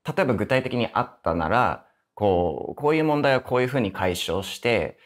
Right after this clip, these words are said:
まあ、向こうで何か問題と直面した時に、このように自分は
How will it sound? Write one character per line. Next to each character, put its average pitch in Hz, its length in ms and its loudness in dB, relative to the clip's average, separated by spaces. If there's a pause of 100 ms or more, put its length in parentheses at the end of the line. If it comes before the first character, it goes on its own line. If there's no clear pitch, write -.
(160)
ま 107 360 0
あ、 - 80 -20
向 110 220 0
こ 131 160 2
う 78 40 0
で 78 300 -4
何 107 220 -2
か - 80 -4
問 87 200 -2
題 90 160 -4
と - 60 -14
直 - 260 -12
面 90 200 -2
し - 80 -10
た 90 120 -4
時 - 240 -14
に、 78 320 -10
こ - 140 -10
の 98 140 0
よ 110 140 2
う 98 40 0
に 87 60 0
自 82 180 -6
分 80 320 -8
は 80 320 -2